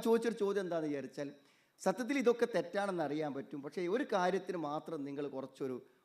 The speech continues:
ഒരു ടിപ്സ് പറഞ്ഞു തരണം. കാരണം സാധിക്കാൻ കഴിയാത്തത് കൊണ്ടാണ് ഞാൻ ചോദിക്കുന്നത്. എന്താണ് അവൻ ചോദിക്കാനുള്ള ചോദ്യം എന്നറിയോ? ഈ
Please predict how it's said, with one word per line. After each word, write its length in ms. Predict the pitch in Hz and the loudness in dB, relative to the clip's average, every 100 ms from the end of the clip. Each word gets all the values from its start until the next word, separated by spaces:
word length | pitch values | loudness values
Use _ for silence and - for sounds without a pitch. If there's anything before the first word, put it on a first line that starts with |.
| 151 | -4
ഒരു 80 | 143 | -4
ടിപ്സ് 280 | - - - 165 | -4 -6 -4 -4
പറഞ്ഞു 260 | 131 131 117 | -4 -6 -12
തരണം. 200 | 220 - | -14 -12
കാരണം 200 | 151 151 - - | -8 -8 -12 -4
സാധിക്കാൻ 760 | 202 220 247 190 254 - 247 220 202 | 0 2 2 2 -4 2 2 2 2
കഴിയാത്തത് 720 | 208 240 247 254 254 254 247 | 2 2 2 4 4 2 0
കൊണ്ടാണ് 360 | 240 226 208 165 117 - _ _ | 0 2 2 2 -4 -14 _ _
ഞാൻ 80 | 156 151 | -2 0
ചോദിക്കുന്നത്. 480 | 151 147 143 147 143 165 | -2 -4 -4 -6 -4 -2
എന്താണ് 200 | 214 226 | 0 2
അവൻ 80 | 226 - | 0 -2
ചോദിക്കാനുള്ള 440 | 185 180 185 175 156 | -4 -2 -2 -2 -2
ചോദ്യം 160 | 147 135 | -4 -4
എന്നറിയോ? 220 | 113 101 _ _ _ - | -8 -12 _ _ _ -4
ഈ 20 | 262 | 2